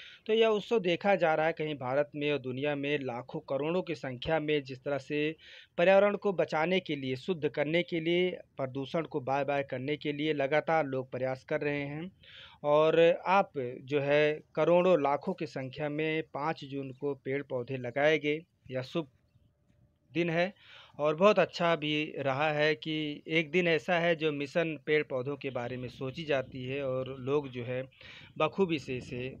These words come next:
देखते भी हैं। तो मैं आपको बता दूं, पेड़-पौधे लगाइए, जीवन का खुशहाल पाने के लिए मानव को और अपने बच्चे, आने वाले बच्चे के बारे में, भविष्य के बारे में सोचिए। और पर्यावरण की दुनिया में प्राकृतिक वातावरण से मजाक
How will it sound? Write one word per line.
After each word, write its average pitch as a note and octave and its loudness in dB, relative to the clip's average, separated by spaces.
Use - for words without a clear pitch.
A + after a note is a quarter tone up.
देखते B2 -6
भी A#2 -10
हैं। A#2 -10
तो C#3+ -4
मैं D3+ -2
आपको D#3 -2
बता D#3 -2
दूं, E3 -4
पेड़-पौधे C3+ -4
लगाइए, D3 -2
जीवन D#3+ 0
का C3 -6
खुशहाल C#3 -4
पाने F3 2
के F#3 0
लिए F#3 2
मानव D#3 0
को F3 -2
और D3 -2
अपने D#3 -6
बच्चे, D3 -2
आने C#3+ -4
वाले D3+ 0
बच्चे C3 -4
के D#3 -6
बारे C3+ -6
में, C3 -8
भविष्य B2+ -10
के C#3+ -6
बारे A#2+ -6
में B2+ -8
सोचिए। E3 -2
और D#3+ 2
पर्यावरण G#3+ 6
की G3 -8
दुनिया F3 2
में G3 -2
प्राकृतिक D#3+ -4
वातावरण E3 0
से F3 -4
मजाक D3+ -2